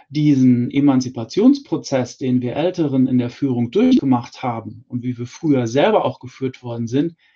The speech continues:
gar nicht mehr kennen, sondern baff erstaunt sind, wenn ich bestimmte, sagen wir mal, Gefolgschafts- oder Gehorsamsdinge von ihnen verlange. Also ich bin in der Industrie aufgewachsen und,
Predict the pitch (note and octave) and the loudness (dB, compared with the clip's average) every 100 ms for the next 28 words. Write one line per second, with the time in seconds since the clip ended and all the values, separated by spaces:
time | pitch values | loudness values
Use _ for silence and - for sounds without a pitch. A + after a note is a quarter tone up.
0 | _ C3 A#2+ B2 - A2+ - F#3 C3+ G2+ | _ -4 -2 -2 -4 -12 -4 2 2 0
1 | - _ _ _ - C#3+ C3+ B2+ D3 F#3+ | -8 _ _ _ -6 2 4 6 4 0
2 | - C#3+ C3 - A#2 A2+ A#2 B2+ C#3 F3+ | -2 -4 -2 -4 -4 -2 0 0 0 2
3 | B3 B3+ _ _ _ - C#3 D3 - - | 2 0 _ _ _ -2 0 2 0 -6
4 | - B2 C#3+ - E3+ F#3 E3+ C3+ B2 B2+ | -10 -4 -2 2 2 2 -2 -2 0 2
5 | D3 E3 F#3+ - G3+ A#3 A#3 - C3+ B2 | 2 0 -6 -4 0 0 -2 -6 -6 -6
6 | - C#3 C3+ C#3 D3 D#3+ G3 E3+ C3 B2+ | -8 -4 -2 0 0 2 0 2 2 2
7 | B2+ - C3 C3 - B2+ A#2+ C3 B2+ B2+ | 0 2 2 2 -2 -4 0 4 2 2
8 | A#2+ A2+ G#2+ G2+ - _ _ _ B2+ B2+ | -4 -4 -4 -8 -14 _ _ _ -8 -6
9 | B2+ D#3 D#3 C3 B2+ A#2+ - - G3 B3+ | 0 2 4 4 2 0 -4 -4 -4 -2
10 | A3+ G#3+ - E3 F#3 - E3+ D3 C#3+ | -2 -4 -2 -2 -2 -4 0 2 0